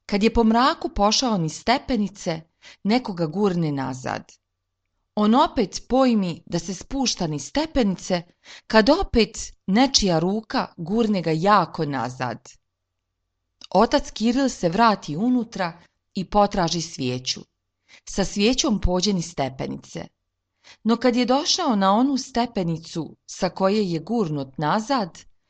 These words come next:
on vidje da je ostatak stepenica do dna bio pokvaren i porušen.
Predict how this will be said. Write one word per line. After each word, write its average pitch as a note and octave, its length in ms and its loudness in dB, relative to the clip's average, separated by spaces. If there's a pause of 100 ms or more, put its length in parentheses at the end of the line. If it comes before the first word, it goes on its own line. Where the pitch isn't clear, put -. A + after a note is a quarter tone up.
(280)
on A3+ 200 6
vidje A3 720 0 (240)
da F#3 120 2
je F3+ 140 6
ostatak A#3 600 0
stepenica G3 840 0
do D3 180 0
dna G#3+ 420 2 (200)
bio F#3+ 260 0
pokvaren E3+ 640 0
i D3+ 80 -4
porušen. B2+ 680 -4